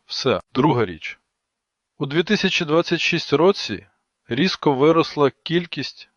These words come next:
псевдоперевірок, інспекторів, оновлень реєстру і термінових підтверджень.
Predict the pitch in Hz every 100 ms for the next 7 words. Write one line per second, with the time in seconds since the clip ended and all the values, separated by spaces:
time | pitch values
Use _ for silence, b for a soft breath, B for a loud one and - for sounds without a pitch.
0 | _ - - 139 131 131 139 131 104 90
1 | - - _ _ _ _ _ _ 120 113
2 | - 110 - 90 73 _ _ _ _ _
3 | _ - 123 156 165 156 139 131 120 95
4 | - - - _ _ b b b - 135
5 | 175 156 165 170 170 151 - 135 120 110
6 | 92 - 95